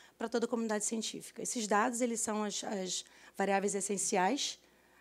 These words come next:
eh, c-, eh, climáticas, né, dos oceanos, então são variáveis utilizadas pra estudar o impacto das mudanças climáticas nos oceanos.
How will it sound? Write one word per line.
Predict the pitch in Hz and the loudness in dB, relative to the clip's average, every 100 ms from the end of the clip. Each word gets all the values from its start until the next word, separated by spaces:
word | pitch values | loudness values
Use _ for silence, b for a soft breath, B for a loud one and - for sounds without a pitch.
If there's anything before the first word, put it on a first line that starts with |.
| b | b
eh, | 190 175 175 170 | -4 -4 -4 -8
c-, | |
eh, | 202 190 | -10 -4
climáticas, | 220 190 208 - 202 170 | -2 0 0 -2 -6 -6
né, | 180 | -4
dos | 185 180 | -6 -4
oceanos, | 180 - 196 180 247 214 | -2 0 0 0 0 0
então | 190 190 | -2 -4
são | 208 | -4
variáveis | 190 185 185 185 | 0 2 2 0
utilizadas | 185 - 185 190 185 - | -4 -6 -4 -2 -4 -4
pra | 202 | -4
estudar | - 170 | -2 0
o | 175 | -2
impacto | 196 214 - 175 | -2 -4 -4 -6
das | 175 | -4
mudanças | 196 180 202 | -4 -6 -6
climáticas | - - 190 - | -6 -8 -8 -6
nos | 196 185 | -6 -4
oceanos. | 185 - 185 202 277 | -4 -2 0 0 0